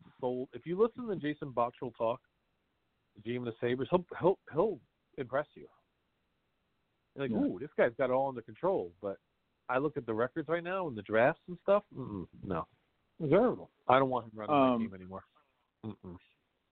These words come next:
Speaker 2: But I'll go this way
Speaker 1: I mean, how did
Speaker 2: with, with the Shero thing.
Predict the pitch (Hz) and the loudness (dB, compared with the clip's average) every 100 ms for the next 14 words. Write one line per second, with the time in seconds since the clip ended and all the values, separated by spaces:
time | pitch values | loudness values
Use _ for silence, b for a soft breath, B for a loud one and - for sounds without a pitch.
0 | _ _ _ _ b b b b b b | _ _ _ _ b b b b b b
1 | - 208 214 254 285 185 127 - 117 156 | -2 4 4 4 0 0 -2 -2 4 6
2 | 156 269 330 113 120 110 123 123 117 110 | 8 6 4 2 2 2 2 0 0 -4
3 | - 147 143 98 - - | 6 6 6 2 -6 -20